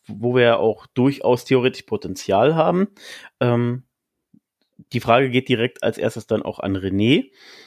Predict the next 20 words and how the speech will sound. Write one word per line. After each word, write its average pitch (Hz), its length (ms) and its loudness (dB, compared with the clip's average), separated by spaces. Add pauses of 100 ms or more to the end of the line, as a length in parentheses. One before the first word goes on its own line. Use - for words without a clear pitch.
(160)
Werden 120 500 2
die 160 160 0
Jaguars 117 1040 -2
gegen, 107 580 0 (460)
ähm, 98 400 -2
höchstwahrscheinlich 101 800 0
ja 85 340 0
Watson, 151 640 0 (240)
ähm, 117 240 2
das 110 120 -8
gesamte 120 360 0
Spiel, 151 580 0
ähm, 110 260 -4
das - 220 -12
wünschen 131 300 2
wir 139 40 4
ihm 127 180 2
jedenfalls, 139 460 0 (480)
ähm, 120 420 0 (380)
mehr, 143 560 2